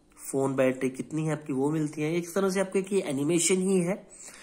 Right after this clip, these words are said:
यहाँ पर camera, यहाँ पर wallpapers वगैरह, यहाँ पर phone आईडी, Facebook वगैरह, contact वगैरह, जितने भी आपके features हैं lock screen पर ऐड किए गए हैं एक यूनिक तरीके से। अब इसके अंदर भी आपको एक चार्जिंग animation मिलता है काफी अच्छा सा।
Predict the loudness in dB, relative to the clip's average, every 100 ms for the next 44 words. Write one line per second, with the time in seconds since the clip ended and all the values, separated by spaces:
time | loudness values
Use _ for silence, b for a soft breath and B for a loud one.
0 | B B B 2 2 2 4 4 6 6
1 | 6 4 2 0 2 0 2 0 0 0
2 | 0 2 4 4 2 0 -6 -2 0 2
3 | 0 2 2 0 0 0 0 -2 -4 -2
4 | 0 2 0 -4 -10 B B B B -4
5 | 0 0 0 0 2 4 4 2 2 2
6 | 2 0 0 -2 0 0 -2 0 0 0
7 | 0 -2 -4 -2 -4 -2 2 2 0 2
8 | 4 4 0 -4 -4 -2 0 4 6 6
9 | 2 -2 -8 -6 -6 -6 -16 -20 B B
10 | B B -4 -2 -2 0 0 2 0 0
11 | -2 0 -2 -2 -2 0 0 0 -2 -2
12 | -2 -4 -6 -6 -6 -4 -6 -6 -10 -10